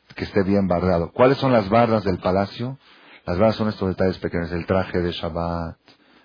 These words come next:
el nombre hebreo, el lengua-, el lenguaje que aprendan a hablar la Shona Kodesh, que recen en hebreo, que de repente en Shabbat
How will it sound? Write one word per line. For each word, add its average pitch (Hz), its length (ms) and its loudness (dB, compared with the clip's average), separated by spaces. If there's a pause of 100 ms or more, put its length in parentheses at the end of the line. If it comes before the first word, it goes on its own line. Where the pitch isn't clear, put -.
el 85 200 -6
nombre 87 340 -4
hebreo, 85 560 -6 (600)
el 87 160 -4
lengua-, 87 360 -4
el 90 180 -2
lenguaje 92 460 -2
que - 100 -6
aprendan 92 360 -2
a - 20 -4
hablar 90 220 -4
la 87 80 -6
Shona 87 280 -8
Kodesh, 87 380 -4
que 87 140 -8
recen 92 380 -4
en 90 80 -4
hebreo, 87 420 -4 (400)
que 90 100 -8
de 90 120 0
repente 104 380 0
en 95 60 -2
Shabbat 95 440 0